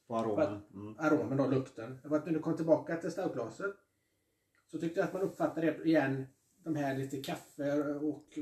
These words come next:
Speaker 2: chokladtonerna
Speaker 1: Mm.
Speaker 2: i aromen mycket mer. Det, på något sätt, det, det, det föll bort här, tyckte jag.
Speaker 1: Du känner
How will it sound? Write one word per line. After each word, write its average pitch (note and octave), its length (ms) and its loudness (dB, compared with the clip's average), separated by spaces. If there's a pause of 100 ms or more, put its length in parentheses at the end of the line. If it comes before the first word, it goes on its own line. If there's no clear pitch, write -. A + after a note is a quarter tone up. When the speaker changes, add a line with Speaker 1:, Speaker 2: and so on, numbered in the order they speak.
Speaker 2:
chokladtonerna D3+ 760 -2
Speaker 1:
Mm. G3+ 140 -4
Speaker 2:
i D#3 120 4
aromen A2+ 520 -2 (380)
mycket C#3 320 2
mer. - 380 2 (120)
Det, - 60 -8
på - 140 -10
något G3+ 180 2
sätt, - 320 -2 (160)
det, E3 180 -4
det, E3 160 0
det D#3 180 0
föll F#3+ 260 -6
bort - 320 -8
här, - 260 -6 (520)
tyckte E3 180 -4
jag. - 160 0 (480)
Speaker 1:
Du B2+ 120 -2
känner D3+ 420 4